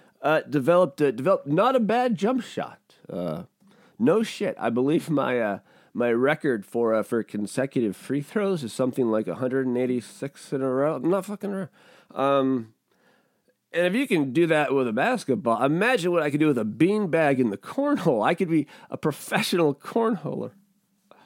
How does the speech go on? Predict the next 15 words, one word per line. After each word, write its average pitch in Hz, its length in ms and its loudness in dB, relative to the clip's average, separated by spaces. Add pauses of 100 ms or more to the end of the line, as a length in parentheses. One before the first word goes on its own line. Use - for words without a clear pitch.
(640)
Some 262 380 2
might 170 320 0
say 139 480 2
I, 120 260 0
uh, 110 220 0
I 123 140 4
already 147 560 2
am, 117 260 2
but 107 220 -6
they're 165 180 4
using 127 400 2
an 113 160 0
inappropriate 120 720 2
definition 117 680 0
of - 200 -6